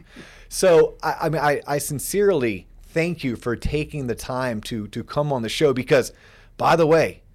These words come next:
ladies and gentlemen, boys and girls, this is what Bill and I are gonna cover. Everything you've wanted to know about preparing and studying for and passing the N M L S, uh, uh, exam, that's what Bill's on here today.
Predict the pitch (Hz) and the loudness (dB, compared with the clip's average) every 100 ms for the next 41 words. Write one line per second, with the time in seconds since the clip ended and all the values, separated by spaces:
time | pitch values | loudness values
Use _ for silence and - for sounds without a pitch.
0 | _ - 98 107 151 160 143 139 160 135 | _ -8 -2 2 4 2 -2 0 2 2
1 | 120 151 135 113 131 139 95 - 90 120 | 2 2 2 2 4 4 2 -8 -2 0
2 | 160 165 160 139 127 135 143 123 113 107 | 0 2 2 4 4 4 4 2 2 -2
3 | - 143 156 - _ _ - 147 170 190 | 2 0 0 -12 _ _ 0 2 4 2
4 | 180 160 123 160 139 135 147 143 - 143 | 0 0 0 0 0 -2 0 -2 -4 -6
5 | 117 123 131 95 85 _ _ - 117 127 | 0 2 4 2 -2 _ _ -6 2 4
6 | 110 - - - 156 156 156 151 147 113 | 4 2 -6 -4 0 2 0 -2 -6 -8
7 | 104 - - 147 147 123 110 - 135 110 | -6 -4 0 0 0 -4 -6 0 2 4
8 | 98 90 _ _ - 117 110 135 143 147 | 0 -2 _ _ -6 -6 -4 -2 -2 -2
9 | 120 101 107 131 135 120 127 135 - - | -4 -4 -6 -4 -2 2 4 2 0 -10
10 | - _ 107 101 92 92 120 - 123 98 | -16 _ -4 -2 0 -2 -4 -4 -6 -6
11 | 92 120 143 208 214 _ _ _ _ _ | 0 0 0 -2 -6 _ _ _ _ _
12 | _ - 147 147 - 185 - 98 127 143 | _ -4 0 0 0 -4 -4 -2 0 0
13 | 151 - 127 135 123 127 147 165 101 | -2 -2 -2 -2 -4 -4 0 0 0